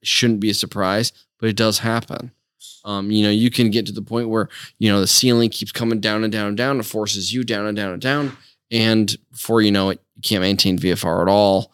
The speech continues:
And you're making that decision. Do I turn around? What do I do? Is it better just on the other side of this, you know, low overhang, whatever the case may be.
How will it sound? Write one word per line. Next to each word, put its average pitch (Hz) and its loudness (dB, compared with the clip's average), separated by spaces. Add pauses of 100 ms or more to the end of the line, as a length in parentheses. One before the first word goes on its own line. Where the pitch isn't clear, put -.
(300)
And 98 0
you're 90 0
making 87 -2
that 87 -4
decision. 92 -4
Do - -6
I - -6
turn 85 -8
around? 110 -2
What 90 -12
do - -16
I - -14
do? 101 -6
Is - -20
it - -20 (100)
better 104 -2
just 101 -4
on 92 -8
the 92 -8
other 92 -10
side 110 2
of 113 2
this, - 0
you 104 0
know, 92 2
low 104 4
overhang, 107 2 (200)
whatever 95 0
the 87 -2
case 92 -2
may 82 0
be. 90 2